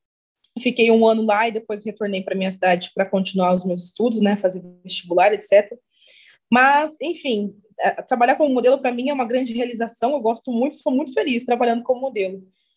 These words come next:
porque eu gosto de dizer que a gente consegue explorar muito do nosso ser, né? A gente às vezes tem que tá séria, às vezes tá, tem que tá feliz,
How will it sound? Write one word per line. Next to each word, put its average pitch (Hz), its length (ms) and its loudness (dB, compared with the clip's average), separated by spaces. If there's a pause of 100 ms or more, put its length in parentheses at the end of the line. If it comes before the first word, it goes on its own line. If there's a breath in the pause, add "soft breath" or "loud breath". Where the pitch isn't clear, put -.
(180)
porque 220 220 0
eu 220 240 6
gosto 226 220 0
de 226 80 -6
dizer 220 180 -2
que 233 60 -4
a 233 40 2
gente 247 380 -6
consegue 240 400 0
explorar 247 420 2
muito 247 280 0
do 214 80 -6
nosso 220 280 -4
ser, 185 320 -6
né? 185 100 -8
A 185 40 -6
gente 190 300 -4
às 185 80 -2
vezes 202 160 -6
tem 208 100 2
que 202 60 -6
tá 175 100 0
séria, 202 420 6
às 190 100 -2
vezes 190 140 0
tá, 196 120 -2
tem 208 200 -2
que 208 80 -4
tá 190 80 0
feliz, 220 640 0